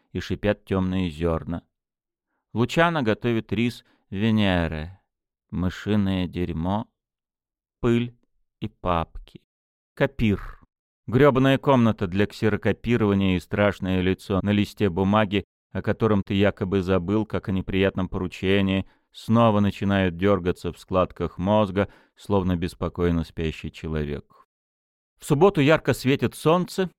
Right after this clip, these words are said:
и ослепительно синее небо, очищенное от облаков ночным ветром, как рана, зияет в углу окна, который видно с кровати. Десять тридцать четыре.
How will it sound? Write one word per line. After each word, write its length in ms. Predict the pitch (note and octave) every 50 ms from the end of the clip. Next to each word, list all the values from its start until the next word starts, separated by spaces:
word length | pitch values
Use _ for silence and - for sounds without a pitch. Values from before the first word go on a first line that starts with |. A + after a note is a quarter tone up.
| _ _ _ _ _ _ _ _ -
и 60 | C3
ослепительно 800 | D3 C#3+ - - D3 D#3 - G3+ G#3+ G#3 - G3 E3+ F3 F3 E3+
синее 500 | - - - D3+ D#3 D3 C#3+ C#3 C3+ B2+
небо, 420 | B2+ C3+ D3 D#3 D3+ C3 C#3+ C#3
очищенное 760 | - - G2+ G#2+ - - C#3+ C#3 C3 - - B2 B2 B2 A#2+ A2+
от 120 | A2 -
облаков 560 | A#2 G#2 G#2+ A2+ A#2 - - C3 B2+ A2+ -
ночным 460 | A2+ G#2+ G#2 - - - A#2 G#2+ G2+
ветром, 500 | F#2+ F#2 A#2 C3 C3+ - - C#3 A#2+ A2+
как 300 | A2 - A#2 G#2+ - -
рана, 480 | G#2+ G#2 G#2+ C3 D3 D3 C#3+ C#3 C#3 C3
зияет 600 | G2 F#2+ G2+ G2 F#2+ G#2+ A2+ A2+ A2 G#2+ G#2+ -
в 60 | F#2+ G2
углу 260 | G2+ F2 G2 G2 G2
окна, 480 | F#2+ F#2 F#2 - - G2+ G#2 A2+ A#2+ A#2+
который 480 | - - F2+ - G#2 G#2 G2 G2+ F#2+
видно 320 | F2+ F2 F#2+ F#2 F2+ F#2 F2+
с 80 | -
кровати. 760 | - - F2 F2 F2 E2+ E2+ E2+ E2 D#2+ - - - D#2 D2 - _ _ _ _ _ _ _ _ _ -
Десять 420 | F#2+ C#3 C#3 - C#3 A#2+ - _
тридцать 460 | - B2+ B2+ B2+ B2 - - A#2+ -
четыре. 720 | - - - A2+ - _ G#2+ G2 G2 F#2+ F#2 F#2+ G2 F2